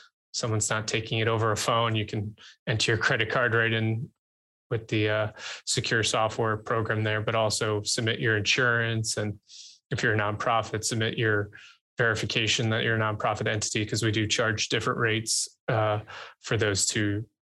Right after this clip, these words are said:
groups. So I think that's gonna actually open it up a lot more to the larger Austin community to, uh, take advantage of the facilities. And for us, it's a matter of good stewardship that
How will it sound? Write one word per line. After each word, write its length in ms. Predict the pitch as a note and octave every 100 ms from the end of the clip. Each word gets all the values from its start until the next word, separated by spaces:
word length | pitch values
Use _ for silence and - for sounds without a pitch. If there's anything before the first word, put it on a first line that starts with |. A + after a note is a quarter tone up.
| G2+ _
groups. 540 | - G#2+ G#2 G#2 - - _ _ _ _ _ _ _ _ _ _ _
So 160 | - B2+
I 80 |
think 240 | A#2 C3 G#2+
that's 220 | A#2+ A2
gonna 160 | C#3 A#2
actually 420 | A#2+ A2+ - B2
open 300 | B2 A2+ A2+
it 140 | A2
up 220 | A2 A2
a 40 | -
lot 260 | A2+ A2+
more 280 | B2 A#2+ A#2+
to 200 | A#2+ -
the 300 | A2+ G#2+ G2+ - - - _ _ - F4+ F4+
larger 360 | C#3 A2+ A2+ -
Austin 360 | A2+ A2+ -
community 520 | G#2+ A#2+ A2 A2+ A2 G#2+
to, 460 | - A#2 A2 A2 - _ _ _ -
uh, 300 | A#2+ G#2+ G2+
take 260 | - C3+
advantage 640 | B2 A#2+ B2 A#2+ A2 A#2 - - - - _
of 140 | B2+
the 80 | A2+
facilities. 600 | G#2 - B2+ A2 A2 A2
And 120 | A#2
for 180 | A2 A#2+
us, 220 | A#2 A2+
it's 240 | - A#2+ -
a 260 | A2+ A2 G#2+ - _
matter 240 | - A#2 A2+
of 100 | G2+
good 180 | A#2 G#2
stewardship 720 | - B2 A2+ A2 - A2 -
that 260 | A2+ A2